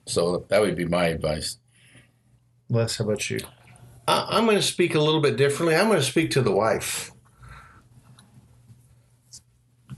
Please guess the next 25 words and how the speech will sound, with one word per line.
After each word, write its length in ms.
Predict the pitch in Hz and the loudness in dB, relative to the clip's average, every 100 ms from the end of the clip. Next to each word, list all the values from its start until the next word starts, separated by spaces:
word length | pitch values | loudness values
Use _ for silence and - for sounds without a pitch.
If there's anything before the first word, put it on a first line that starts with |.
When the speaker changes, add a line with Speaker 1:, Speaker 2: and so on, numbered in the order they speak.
| - | -2
Speaker 3:
Your 100 | 135 | 2
husband 400 | 151 151 135 139 | 4 4 4 4
is 300 | 127 120 - | 4 2 0
in 220 | 135 123 | 2 2
sin, 420 | 120 131 113 98 - _ _ _ _ _ _ _ - | 4 2 2 -2 -10 _ _ _ _ _ _ _ -4
and 120 | 113 | 0
he 120 | 123 | 4
needs 260 | 123 123 120 | 4 4 0
forgiveness 540 | 117 113 123 123 120 | -2 2 2 2 2
of 80 | 107 | 2
that 200 | 107 - | 2 2
sin, 280 | - 113 101 | 2 2 2
first 320 | - 117 - | 2 0 2
from 140 | 117 | 0
the 100 | 107 | 0
Father, 540 | 98 104 101 101 87 - - - - | 0 0 0 -2 -6 -10 -20 -20 -8
and 120 | 120 | 0
then 140 | 123 123 | 2 2
he 100 | 113 | 2
needs 260 | 117 107 | 0 0
it 120 | - | -2
from 200 | - 98 | -2 -2
you. 300 | 135 98 - - - _ _ _ _ _ _ _ _ - - | 0 0 -4 -12 -20 _ _ _ _ _ _ _ _ -18 -8
Speaker 2:
Mm. 260 | 113 107 101 - - - - - - - - - - - - - - _ _ _ _ _ _ _ _ - 101 - - - - | -4 -4 -6 -10 -8 -8 -8 -20 -20 -20 -20 -20 -20 -20 -16 -16 -16 _ _ _ _ _ _ _ _ -14 -14 -10 -12 -12 -12
Speaker 3:
And, 340 | - - 170 | -4 -4 -4